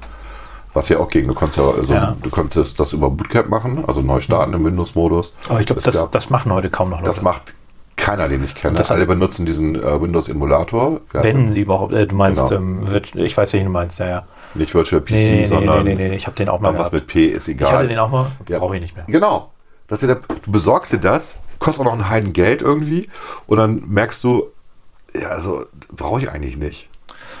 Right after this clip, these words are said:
Speaker 2: Also es
Speaker 1: Ich
Speaker 2: gibt
Speaker 1: brauch's
Speaker 2: da,
Speaker 1: nicht mehr. Ich
Speaker 2: es
Speaker 1: hab,
Speaker 2: gibt
Speaker 1: wir
Speaker 2: zwei
Speaker 1: haben eine,
Speaker 2: Gründe.
Speaker 1: wir haben
Speaker 2: Ja.
Speaker 1: eine Anwendung in der Firma, die läuft wirklich nur
Speaker 2: Ja.
Speaker 1: auf, auf Windows. Das ist, hat was mit, mit der Buchhaltung zu tun und so.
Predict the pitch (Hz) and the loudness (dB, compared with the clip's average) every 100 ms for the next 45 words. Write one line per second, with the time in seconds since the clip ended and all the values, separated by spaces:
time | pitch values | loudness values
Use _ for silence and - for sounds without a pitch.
0 | - 107 156 165 135 101 87 82 - 120 | -4 0 2 2 0 0 -2 -2 -2 -2
1 | - - - - - 135 139 165 143 95 | -4 -10 -10 0 0 2 4 4 2 2
2 | 120 123 120 165 139 131 127 110 107 120 | 2 4 4 2 0 0 0 0 -2 2
3 | 110 80 82 85 87 90 82 80 85 92 | 2 2 2 0 2 0 -2 -2 2 4
4 | 80 92 76 69 78 - - - 78 80 | 6 4 2 2 2 2 -6 0 2 4
5 | 113 175 - - - - - - 69 82 | 2 2 -6 -18 -18 -16 -14 -6 -4 -2
6 | - - 78 87 78 73 78 69 90 82 | -4 -2 -2 0 0 2 2 2 0 0
7 | 76 - 69 82 73 73 78 92 | 0 -2 -2 0 0 2 2 2